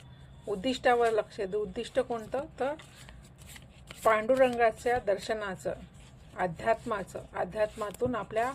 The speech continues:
आत्मिक उन्नतीचं, या मोहमायेच्या दुनियेत आपला खरा उद्देश आपण विसरू नये, यासाठी काय सांगतात महाराज? "The Emperor, अहंकार बाजूला ठेव."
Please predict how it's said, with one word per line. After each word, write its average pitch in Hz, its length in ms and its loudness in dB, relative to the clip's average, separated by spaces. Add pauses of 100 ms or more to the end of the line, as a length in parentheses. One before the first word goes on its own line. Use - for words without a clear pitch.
(120)
आत्मिक 240 500 -4
उन्नतीचं, 220 600 -6 (680)
या 226 140 4
मोहमायेच्या 262 840 2
दुनियेत 220 360 -2 (560)
आपला 226 400 2
खरा 233 200 4
उद्देश 226 500 4
आपण 214 260 0
विसरू 226 380 0
नये, 180 240 -4 (840)
यासाठी 214 540 2 (500)
काय 233 180 2
सांगतात 214 480 -4
महाराज? 180 360 -6 (840)
"The 214 140 2
Emperor, 214 380 2
अहंकार 233 580 2
बाजूला 208 440 0
ठेव." 196 260 -6